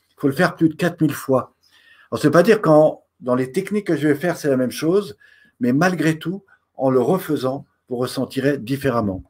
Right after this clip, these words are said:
Pour que vous puissiez comprendre ce que je vais vous dire maintenant, je vais vous proposer un exercice d'exemple.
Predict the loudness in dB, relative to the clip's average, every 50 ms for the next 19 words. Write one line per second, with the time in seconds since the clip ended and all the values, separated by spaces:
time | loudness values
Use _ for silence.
0 | _ _ _ _ -20 -20 -20 -20 -20 -20 _ _ -2 0 2 4 6 8 8 8
1 | 6 2 0 0 0 2 2 0 -2 -2 -2 -2 0 2 0 0 -2 -4 -6 -8
2 | -12 -14 -8 -8 -6 -2 2 2 2 2 2 -2 -4 -8 -4 -2 0 2 2 2
3 | 2 0 2 4 4 4 4 2 2 0 0 -2 0 0 2 2 0 -2 -6 _
4 | _ _ _ _ -20 _ _ _ _ 2 4 4 4 4 2 2 4 6 6 6
5 | 6 8 6 6 6 4 -2 -2 0 2 4 2 2 4 2 0 0 -2 -8 -10
6 | -10 -10 -12 -16 -18 _ -14 -4 0 0 2 2 2 -2 -2 -4 -4 -10 -14 -20
7 | -20